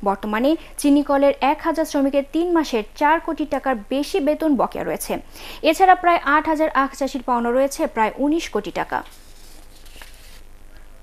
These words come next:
কুমিল্লায় সতেরো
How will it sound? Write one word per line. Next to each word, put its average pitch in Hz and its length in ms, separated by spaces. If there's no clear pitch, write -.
কুমিল্লায় 392 540
সতেরো 370 320